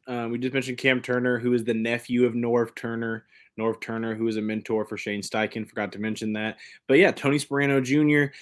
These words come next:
the son of the late, great Tony Sparano, obviously rest in peace there. Um, he's gonna be coming over. This will be his first time running his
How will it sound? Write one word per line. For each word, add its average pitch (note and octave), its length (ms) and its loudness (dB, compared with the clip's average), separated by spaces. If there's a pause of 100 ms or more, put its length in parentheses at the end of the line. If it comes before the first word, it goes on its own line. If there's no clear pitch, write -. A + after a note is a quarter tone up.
(280)
the A#2 140 0
son D#3+ 760 2
of A#2 400 0
the A2+ 120 -2
late, C3 420 2 (140)
great A#2+ 380 -4
Tony A#2+ 240 -4
Sparano, A2+ 520 -6
obviously A2 400 -4
rest G2+ 240 -6
in G#2 80 -8
peace G#2+ 300 -8
there. A#2 400 2 (420)
Um, A2 400 -2 (200)
he's A#2+ 180 0
gonna C3+ 160 6
be B2+ 80 2
coming C3+ 340 2
over. B2+ 240 8
This C#3+ 220 6
will E3+ 60 8
be D3+ 140 6
his B2 240 0 (180)
first C3+ 360 4
time F3 680 2
running C3+ 420 4
his C3+ 240 2